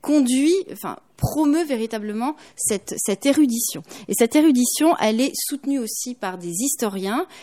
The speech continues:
qui, euh, qui la pensent comme un, un, un pilier essentiel finalement de l'historiographie. Alors Ernest Renan, euh, il y a Guizot, il y en a, il y a Ernest Renan, il y en a d'autres, hein,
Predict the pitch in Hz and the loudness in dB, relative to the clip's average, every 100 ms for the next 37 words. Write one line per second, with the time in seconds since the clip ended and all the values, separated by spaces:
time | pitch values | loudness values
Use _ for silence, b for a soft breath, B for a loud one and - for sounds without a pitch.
0 | - - - 285 302 - 185 170 160 - | -20 -10 -2 0 0 -4 -6 -6 -10 -10
1 | 202 160 - 285 294 - 196 190 170 - | -6 -6 -4 -4 -4 -6 -6 -6 -10 -12
2 | 165 165 B B B - 180 - - 294 | -12 -14 B B B -12 -12 -10 -4 -2
3 | 254 302 240 202 - 240 - 190 190 254 | 0 -2 -2 -6 -6 -6 -6 -4 0 2
4 | 202 190 226 - 214 202 196 180 170 - | 2 2 2 2 2 4 2 2 -2 -2
5 | 269 302 156 - B - 208 208 208 202 | -2 -2 -4 -8 B -6 -4 0 -2 -2
6 | - 196 202 214 165 156 B 226 165 160 | -4 -2 0 0 -2 -6 B -8 -6 -6
7 | 170 180 185 233 254 190 165 - 117 131 | -6 -2 4 4 4 0 -6 -6 -8 -8
8 | 160 180 180 - 175 156 180 202 196 151 | -6 -4 -4 -6 -8 -4 -2 0 -2 -4
9 | 156 208 302 - 214 | 0 2 2 -2 -8